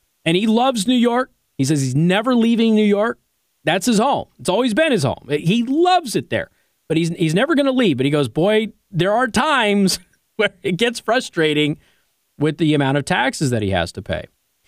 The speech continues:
And he's not alone. There's a lot of people that have left New York. Like I said, seventy-seven thousand people, almost seventy-seven thousand people, left New York last year.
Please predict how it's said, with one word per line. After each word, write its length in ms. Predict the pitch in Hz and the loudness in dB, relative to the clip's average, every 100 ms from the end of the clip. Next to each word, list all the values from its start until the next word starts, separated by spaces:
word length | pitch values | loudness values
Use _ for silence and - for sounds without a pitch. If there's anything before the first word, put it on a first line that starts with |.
| _ - | _ -6
And 140 | 240 | -2
he's 160 | 277 208 | 0 0
not 180 | 202 165 | 0 0
alone. 400 | 165 180 85 - _ _ _ _ _ _ _ _ - | 0 0 -4 -10 _ _ _ _ _ _ _ _ -4
There's 200 | 131 131 | -2 0
a 40 | |
lot 260 | 135 139 185 | 0 2 0
of 100 | 180 | 0
people 260 | 185 180 | -2 0
that 100 | 165 | 0
have 100 | 147 | 0
left 200 | 135 123 | -2 -2
New 80 | 127 | -2
York. 140 | 120 120 | -2 -2
Like 40 | |
I 40 | |
said, 160 | 143 110 | -4 -4
seventy-seven 800 | - 180 254 214 - 202 196 170 | -2 -2 -2 -4 -2 0 0 -2
thousand 560 | - 156 180 156 151 | 0 0 0 0 -2
people, 380 | 143 143 101 98 - - | 0 -4 -4 -10 -10 -4
almost 540 | 160 143 104 90 - | -2 0 -2 -6 -12
seventy-seven 500 | - 131 117 110 104 | -6 -4 -2 -4 -4
thousand 280 | 98 104 104 | -2 -2 -4
people, 340 | 95 - 67 - | -8 -12 -14 -6
left 360 | 127 160 160 147 | -2 0 -2 -2
New 120 | 139 | 0
York 340 | 123 107 104 _ | 0 0 -4 _
last 500 | 113 113 110 107 - | -4 0 0 -4 -8
year. 320 | 92 52 - | -10 -12 -18